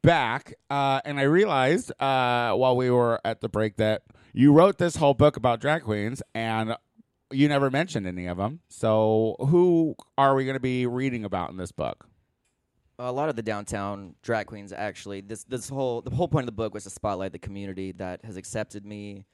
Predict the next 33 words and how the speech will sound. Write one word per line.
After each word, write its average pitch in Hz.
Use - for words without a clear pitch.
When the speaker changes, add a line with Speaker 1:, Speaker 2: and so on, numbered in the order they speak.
Speaker 2:
and 90
shown 117
me 107
that 98
there 98
are 90
queer 107
spaces 92
that 87
welcome 101
people 76
like 80
me. 69
So 110
some 180
people 185
actually 127
might 113
be 104
pretty 101
surprised 95
that 92
they're 95
even 87
in 123
the 110
book, 98
mentioned, 101
or 92
part 92
of -
the 67
storyline. 82